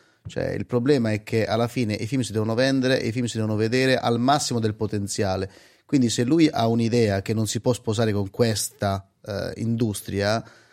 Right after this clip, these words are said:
alla fine andrà sempre a sbatterci il naso. Cioè, è un po' come, a me spiace che, eh, gli voglio tanto bene perché da giovane mi somigliava tantissimo, Scorsese,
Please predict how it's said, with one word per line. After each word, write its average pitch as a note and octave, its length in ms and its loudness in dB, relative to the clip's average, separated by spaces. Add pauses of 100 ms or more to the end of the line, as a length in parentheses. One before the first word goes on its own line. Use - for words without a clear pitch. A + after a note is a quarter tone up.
(200)
alla A#2+ 200 0
fine D3+ 280 2
andrà G2+ 200 -2
sempre A2+ 180 -2
a G#2 40 -2
sbatterci G#2+ 480 -2
il F#2+ 60 -6
naso. F#2+ 480 -2
Cioè, G2+ 140 -6
è G2+ 40 0
un G2+ 100 -4
po' C3 140 2
come, B2 360 0
a - 60 -10
me B2 140 2
spiace A#2+ 420 2
che, G#2+ 160 -2
eh, G2+ 320 -2
gli G#2+ 60 -2
voglio A2 180 0
tanto A#2 260 0
bene G#2+ 300 0
perché F#2+ 200 -6
da G#2+ 120 0
giovane A2+ 280 4
mi G#2 100 0
somigliava G#2 420 0
tantissimo, G2+ 560 -4
Scorsese, A#2 760 -2